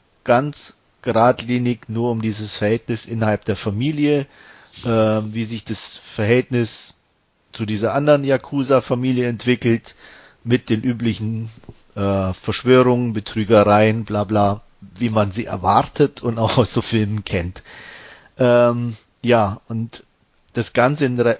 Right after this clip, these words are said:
zwar optisch einigermaßen ansprechend, das Setting ist gut, also es passt alles, man ist wirklich vom Gefühl her in dieser Zeit.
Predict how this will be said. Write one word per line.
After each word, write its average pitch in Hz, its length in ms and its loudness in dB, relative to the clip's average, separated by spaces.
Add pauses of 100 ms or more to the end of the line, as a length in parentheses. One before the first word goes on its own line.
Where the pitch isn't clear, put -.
(100)
zwar 113 380 0
optisch 135 560 -2
einigermaßen 117 640 0
ansprechend, 160 640 -4
das 110 140 -6
Setting 131 340 0
ist 110 180 -8
gut, 165 300 -6
also 107 200 -2
es 107 120 -4
passt - 340 -8
alles, 127 320 0
man 113 180 -4
ist 117 220 -8
wirklich 110 380 -6 (440)
vom 113 260 -2
Gefühl 135 360 -2
her 120 220 4
in 117 140 -4
dieser 107 360 -2
Zeit. 135 500 -2